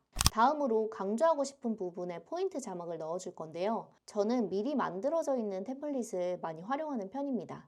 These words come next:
보통 한 영상에서 사용하는 포인트 자막을 몇 개 정해둔 뒤에 이것만 사용을 하는데요. 너무 여러 가지를 쓰면 오히려 산만해 보이는 느낌이 있어서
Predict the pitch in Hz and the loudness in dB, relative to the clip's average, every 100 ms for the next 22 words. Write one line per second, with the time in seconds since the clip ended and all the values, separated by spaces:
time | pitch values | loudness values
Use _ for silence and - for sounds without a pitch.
0 | _ - 202 - 269 233 349 359 190 196 | _ -2 -2 2 2 2 0 0 0 0
1 | 285 285 269 247 226 294 302 277 240 247 | -2 0 0 0 0 -2 -2 0 0 0
2 | 339 330 294 208 170 165 214 208 156 165 | -2 -2 -2 -2 -4 0 2 2 2 -4
3 | - 185 - 196 233 220 175 156 185 208 | -2 -4 -2 -2 0 0 -2 -2 0 0
4 | - 185 302 254 190 254 233 202 262 269 | -2 -2 -2 -2 0 0 0 0 0 0
5 | 196 160 208 165 - 196 262 349 320 175 | 0 2 0 -2 2 6 8 6 6 6
6 | 196 262 269 254 208 190 - 233 262 202 | 4 4 6 6 4 4 0 0 2 0
7 | 160 180 170 160 247 285 320 311 277 226 | 0 -2 -2 -4 -4 -2 -2 -2 2 4
8 | 196 175 156 - 202 156 135 185 175 170 | 4 2 -6 -2 -2 -2 -4 -4 -4 -4
9 | 165 160 | -4 -6